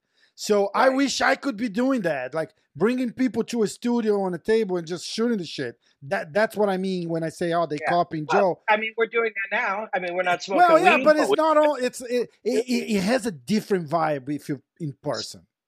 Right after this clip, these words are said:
Speaker 1: you know.
Speaker 2: Yes.
Speaker 1: And,
Speaker 2: And,
Speaker 1: and,
Speaker 2: and
Speaker 1: and they
Speaker 2: spends the money to create
Speaker 1: Yeah.
Speaker 2: that environment. And brings
Speaker 1: And,
Speaker 2: people in.
Speaker 1: and, and that's why it's working so well, because, and, and there's two of them.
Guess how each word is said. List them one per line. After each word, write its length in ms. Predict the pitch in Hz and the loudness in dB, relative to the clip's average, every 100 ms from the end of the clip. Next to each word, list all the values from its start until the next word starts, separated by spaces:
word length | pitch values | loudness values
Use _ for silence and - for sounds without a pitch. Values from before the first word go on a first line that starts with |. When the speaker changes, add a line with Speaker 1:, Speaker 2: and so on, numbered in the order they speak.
| _ | _
Speaker 1:
you 160 | 139 | -8
know. 200 | 131 214 | -2 -2
Speaker 2:
Yes. 180 | 143 - - _ 208 | -2 -6 -20 _ -4
Speaker 1:
And, 140 | 220 | 2
Speaker 2:
And, 100 | 180 | 2
Speaker 1:
and, 120 | 220 180 180 | 2 0 -2
Speaker 2:
and 40 | - - _ _ - | -10 -16 _ _ -4
Speaker 1:
and 180 | 202 180 | 0 2
they 140 | 233 | 2
Speaker 2:
spends 240 | 214 180 147 | 2 -2 -2
the 80 | |
money 340 | 165 175 185 170 | -2 -4 -6 -12
to 100 | 170 | -12
create 400 | - 175 156 156 | -6 -2 0 0
Speaker 1:
Yeah. 160 | 170 165 | 2 4
Speaker 2:
that 120 | 165 | 4
environment. 520 | 156 147 147 123 113 | 4 4 2 -2 -8
And 80 | 98 - - - _ - | -12 -18 -18 -20 _ -20
brings 320 | 143 - 175 | -12 -4 -4
Speaker 1:
And, 80 | 175 | -4
Speaker 2:
people 120 | 127 | -2
in. 100 | 202 | 0
Speaker 1:
and, 140 | 185 190 196 | 0 -2 -2
and 220 | 185 180 | -2 2
that's 240 | 208 - | 0 2
why 180 | 214 214 | 2 2
it's 200 | 202 - | 2 -2
working 400 | 156 190 214 190 | 0 0 0 -4
so 200 | 160 170 151 | -8 -4 -2
well, 260 | 147 131 | -2 -2
because, 320 | 123 - 151 151 | -6 -6 -6 -4
and, 300 | 170 165 170 | -4 -4 -4
and 180 | 165 | -2
there's 240 | 160 156 - | 0 0 -2
two 340 | - 277 277 | 2 4 6
of 80 | 170 | 2
them. 340 | 139 131 123 | -4 -8 -12